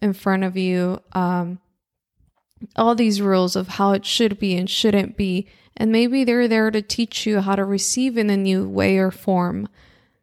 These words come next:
But that echo has to be heard. That vibration has to be received, has to be impactful in your life, because what you give should be coming back.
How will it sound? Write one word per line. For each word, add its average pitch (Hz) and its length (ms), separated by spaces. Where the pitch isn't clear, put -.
But 208 160
that 208 300
echo 214 480
has 208 560
to - 140
be 190 200
heard. - 460
That 208 280
vibration 202 760
has 196 360
to 202 80
be 196 180
received, 214 640
has 202 400
to 214 140
be 196 520
impactful 190 880
in 180 100
your 180 200
life, - 380
because 202 320
what 208 120
you 202 140
give 190 460
should 185 500
be 175 380
coming 214 440
back. - 460